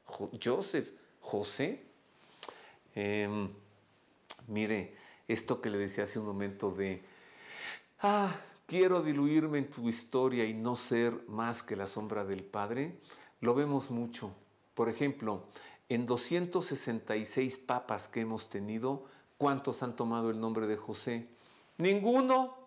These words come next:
por aquello de diluirme en tu historia, por eso. Mire, papas de nombre Juan, veintitrés. No, bueno, poca creatividad, ¿o qué? Papas de nombre Pablo, pues, seis.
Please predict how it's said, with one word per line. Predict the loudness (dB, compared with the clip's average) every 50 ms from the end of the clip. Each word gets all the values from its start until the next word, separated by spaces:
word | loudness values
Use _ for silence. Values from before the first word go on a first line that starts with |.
| -20 -20 _ _ _ _ _ _ _ 0
por | 2 4 2
aquello | 2 2 2 4 4 6 6
de | 6 4
diluirme | 4 4 0 -2 -2 -2 -2 -2 -2 -2 -4
en | -4 -4
tu | -4
historia, | -6 -6 -2 -2 -2 -2 0 -2 -4 -6
por | -6 -4 -2 0 0
eso. | 2 0 0 -2 -4 -6 -8 -8 -10 -16 -20 _ _ _ _ _ -20 -20 -20 -14 -4 0
Mire, | 2 2 2 2 0
papas | -2 -2 0 0 2 2 2 0 2
de | 2 2
nombre | 2 2 2 4 4 2 2
Juan, | 2 0 2 2 2 2 0 -4 -10 -16 -20 -14 -6
veintitrés. | 0 4 6 8 8 8 8 6 4 4 2 2 2 2 4 4 6 6 6 4 2 -2 -8 -12 -16 -10 -2
No, | 2 4 4 4
bueno, | 6 4 4 2 2 0 -2 -4 -8 -10 0 4
poca | 4 4 4 4 2
creatividad, | 2 4 4 4 2 2 0 0 0 2 2 2 2 2 2
¿o | -2 -4
qué? | -2 0 0 0 0 -2 -8 -20 -20 _ _ -20 -20 -20 -20 -20 -20 -20 -20 _ _ _
Papas | 2 4 4 6 6 4 2 4 2
de | 0
nombre | 2 2 2 2 4 2 2
Pablo, | 2 2 0 2 2 2 0 0 0 2 0 0 -4 -10 -12
pues, | -8 -6 -6 -4
seis. | 2 4 6 6 6 6 2 0 -4 -8 -10 -14